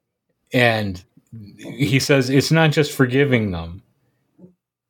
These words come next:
I-, it's, he takes them and throws them as far as the east is from the west. They don't exist anymore. So we, we don't have to keep bringing up, "Oh, Lord, I know I was this person back then." He's like, "What are you talking about? All I see now is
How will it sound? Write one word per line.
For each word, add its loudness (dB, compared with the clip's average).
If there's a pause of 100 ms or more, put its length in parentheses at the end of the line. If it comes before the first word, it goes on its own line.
(160)
I-, -4
it's, 0
he 2
takes 0
them 4
and -2
throws 0
them 2
as -6
far 2
as 0
the -8
east 0
is 0
from 2
the -2
west. 0
They 2
don't 2
exist 0
anymore. -2 (560)
So 0
we, 2 (200)
we -2
don't 0
have 0
to -16
keep -2
bringing 0
up, -2
"Oh, 2
Lord, 0
I 2
know 2
I 2
was -4
this -6
person -2
back -2
then." 2
He's 0
like, 0
"What 0
are 4
you 2
talking 0
about? 0
All 2
I 2
see -6
now -4
is -6